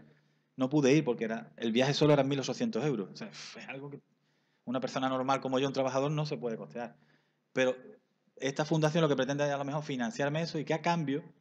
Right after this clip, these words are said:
en Gibraltar yo vaya a la, a la universidad y a los institutos a dar charlas, como estoy haciendo aquí, explicando un poco y que la gente vaya viendo que no todo es tan fácil como lo tienen ellos, por ejemplo, ¿no?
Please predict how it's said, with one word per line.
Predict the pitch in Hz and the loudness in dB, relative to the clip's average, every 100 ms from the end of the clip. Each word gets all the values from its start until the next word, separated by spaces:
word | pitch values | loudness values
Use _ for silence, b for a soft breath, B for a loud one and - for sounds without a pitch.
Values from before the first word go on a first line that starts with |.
| _ _ - | _ _ -6
en | 127 | -4
Gibraltar | 123 147 160 151 156 | 0 2 2 2 2
yo | 151 151 | 4 2
vaya | 151 123 | 2 0
a | |
la, | 117 110 104 110 | 0 -2 -4 -6
a | |
la | 113 | -6
universidad | 127 143 156 147 151 - - | -6 -6 -4 -4 -6 -10 -6
y | 120 | 0
a | |
los | 113 | 2
institutos | 143 147 143 139 147 - - _ | 2 2 2 2 -2 -6 -20 _
a | 113 | -4
dar | 113 120 | -2 0
charlas, | - 147 143 135 | 4 4 4 0
como | 117 | 0
estoy | 120 | -2
haciendo | 135 127 | -2 0
aquí, | 117 135 151 | 0 -2 -4
explicando | 127 117 117 120 127 | -8 -8 -6 -4 -4
un | 123 | -4
poco | 139 131 131 143 B | -2 -2 -2 -8 B
y | 113 | -10
que | 113 | -8
la | 107 | -6
gente | 123 127 | -6 -6
vaya | 120 120 | -4 -4
viendo | 123 123 123 - _ _ _ _ | -2 -4 -6 -14 _ _ _ _
que | 107 | -2
no | 107 113 | 0 2
todo | 127 120 | 4 4
es | 113 | 2
tan | 117 110 | -2 -2
fácil | 135 - 113 | -4 -2 -2
como | 113 | 0
lo | 113 | 0
tienen | 117 113 127 | 0 0 0
ellos, | 113 107 | 0 -2
por | 107 | -4
ejemplo, | 104 101 | -6 -8
¿no? | 98 | -10